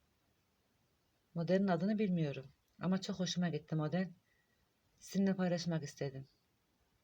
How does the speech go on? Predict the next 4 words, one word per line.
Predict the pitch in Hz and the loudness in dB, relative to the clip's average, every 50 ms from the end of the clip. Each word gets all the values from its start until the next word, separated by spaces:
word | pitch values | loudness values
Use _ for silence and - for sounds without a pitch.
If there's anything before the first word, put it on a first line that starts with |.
| _ _ _ _ _ _ _ _ _ _ _ _ _ _ | _ _ _ _ _ _ _ _ _ _ _ _ _ _
Umarım | - 175 190 180 170 180 180 165 | -2 2 2 4 4 4 2 2
beğenirsiniz. | 175 175 175 160 165 160 - - - 143 139 139 - - - - _ _ _ _ _ _ _ _ _ _ _ _ _ _ _ _ _ _ _ _ _ _ _ _ _ _ _ _ _ _ _ _ _ _ _ _ _ _ _ _ _ _ _ _ _ _ _ _ _ _ _ _ - | 2 2 2 2 0 -2 -4 -6 -10 -10 -10 -10 -12 -16 -20 -20 _ _ _ _ _ _ _ _ _ _ _ _ _ _ _ _ _ _ _ _ _ _ _ _ _ _ _ _ _ _ _ _ _ _ _ _ _ _ _ _ _ _ _ _ _ _ _ _ _ _ _ _ -4
Modelimize | 180 185 190 196 185 190 185 175 165 185 | -2 0 2 2 2 2 2 0 0 0
geçelim. | 170 156 160 165 - 160 156 165 185 185 - | -2 -2 -4 -4 -4 -4 -2 -2 -2 -4 -6